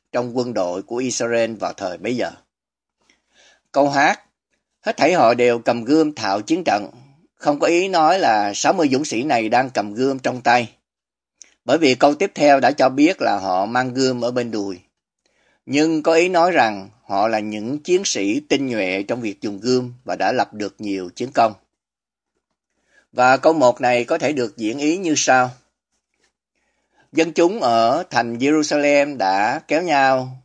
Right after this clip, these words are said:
ra khỏi cổng thành để nhìn xem cái cảnh rước dâu, và họ nói với nhau rằng, "Hãy nhìn, kìa, xa xa từ đồng vắng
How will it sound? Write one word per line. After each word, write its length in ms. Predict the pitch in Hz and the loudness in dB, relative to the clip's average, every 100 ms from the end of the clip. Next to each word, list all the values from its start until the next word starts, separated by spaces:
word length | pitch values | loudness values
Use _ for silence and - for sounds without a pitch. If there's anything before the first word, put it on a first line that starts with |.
| - | -4
ra 200 | 123 120 | -2 -2
khỏi 600 | - 92 101 123 170 185 _ _ | -2 -4 -4 -6 -10 -14 _ _
cổng 200 | - 113 | -10 -10
thành 400 | 131 113 104 101 - | -4 -4 -4 -10 -10
để 300 | 98 98 127 | -6 -6 -4
nhìn 240 | 135 110 | -6 -6
xem 280 | - 127 127 | -4 -4 -4
cái 100 | 135 | -8
cảnh 300 | 101 101 123 | -6 -8 -4
rước 180 | 156 160 | -4 0
dâu, 380 | 127 120 113 113 | 0 0 -2 -8
và 140 | 107 | -8
họ 160 | 101 98 | -4 -4
nói 220 | 104 127 | -2 -2
với 160 | 151 151 | -2 -2
nhau 180 | 139 120 | -2 -2
rằng, 220 | 101 92 _ _ _ _ _ _ _ _ _ | -4 -6 _ _ _ _ _ _ _ _ _
"Hãy 160 | 131 151 | -2 0
nhìn, 320 | 151 127 107 104 _ _ _ | 2 0 -4 -16 _ _ _
kìa, 320 | 131 120 110 104 _ _ _ _ _ | 0 0 0 -4 _ _ _ _ _
xa 160 | - 160 | -4 0
xa 300 | 156 151 151 | 4 6 4
từ 220 | 123 113 110 | 2 -2 -2
đồng 220 | 107 104 | -2 0
vắng 320 | 110 151 277 | -2 -2 -8